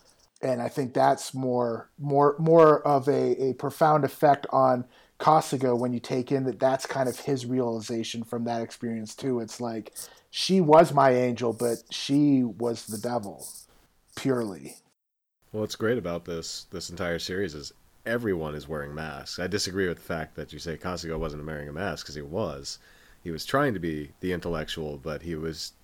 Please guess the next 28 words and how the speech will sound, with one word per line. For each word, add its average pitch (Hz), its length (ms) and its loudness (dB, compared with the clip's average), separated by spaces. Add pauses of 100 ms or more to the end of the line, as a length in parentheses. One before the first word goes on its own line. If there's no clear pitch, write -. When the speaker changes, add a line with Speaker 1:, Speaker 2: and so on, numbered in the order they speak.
(100)
Speaker 2:
forcing 104 460 -2
it 80 80 -8
down 82 180 -4
his 78 140 -8
own 73 160 -8
throat, 98 360 -2 (180)
to 85 100 -10
use 80 160 -6
his 76 160 -12
own 76 200 -10
words. 78 440 -8 (640)
Um, 76 480 -6 (200)
but 107 260 -2
so 113 180 0
everyone 139 420 2
was 82 140 -6
wearing 85 400 -2
some 113 320 -4
sort 92 260 -4
of 76 80 -8
false - 380 -8
thing, 90 280 -4
which 78 160 -10
is 117 160 -6
the 82 260 -8
point 80 440 -10
of 78 160 -14
the, 71 200 -12